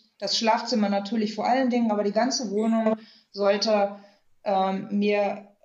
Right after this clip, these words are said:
Geborgenheit geben, sollte mir Kraft schenken, sollte mich immer wieder auch fit machen, äh, fürs Rausgehen in die Welt. Und,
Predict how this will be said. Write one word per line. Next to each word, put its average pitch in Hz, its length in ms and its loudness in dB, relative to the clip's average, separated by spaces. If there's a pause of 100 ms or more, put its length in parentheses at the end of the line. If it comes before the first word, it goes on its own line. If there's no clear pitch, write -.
Geborgenheit 208 720 0
geben, 202 420 0
sollte 233 280 0
mir 233 160 2
Kraft 208 400 -2
schenken, 190 680 -6
sollte 214 360 -4
mich 208 280 0
immer 240 240 0
wieder 202 240 2
auch 202 120 0
fit - 260 -8
machen, 214 440 0
äh, 196 320 -2
fürs 262 440 -2
Rausgehen 226 480 0
in 202 140 0
die 196 160 -2
Welt. 180 400 0
Und, 180 280 -16